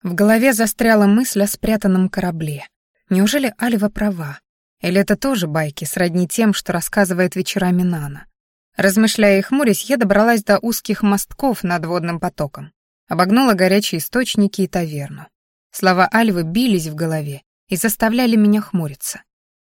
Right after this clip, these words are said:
Я думала о людях, живущих на этом берегу, об их тайнах, о секретах, что они хранят,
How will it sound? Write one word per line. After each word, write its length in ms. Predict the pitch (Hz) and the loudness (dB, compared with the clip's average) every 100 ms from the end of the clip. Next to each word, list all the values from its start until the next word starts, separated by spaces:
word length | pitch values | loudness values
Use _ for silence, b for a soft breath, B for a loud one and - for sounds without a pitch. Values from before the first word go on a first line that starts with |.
| _ | _
Я 160 | 185 240 | 0 2
думала 400 | 240 254 247 - | 4 4 4 2
о 100 | - | 0
людях, 400 | 247 262 165 160 | 0 0 0 -2
живущих 500 | 151 190 202 - 165 | -2 0 0 -2 -4
на 140 | 190 190 | -2 0
этом 240 | 180 175 | 0 -2
берегу, 480 | 180 180 170 165 147 _ _ _ | -2 -2 -4 -8 -8 _ _ _
об 200 | 180 170 | -4 -2
их 320 | 214 - - | -4 -4 -6
тайнах, 580 | 196 202 147 151 - _ _ _ _ | -2 -2 -4 -10 -20 _ _ _ _
о 80 | 175 | -8
секретах, 640 | - 208 196 254 220 156 | -6 -4 0 0 -2 -6
что 200 | - 175 | -8 -4
они 140 | 160 156 | -4 -4
хранят, 580 | - 160 151 139 - | -6 -6 -6 -12 -20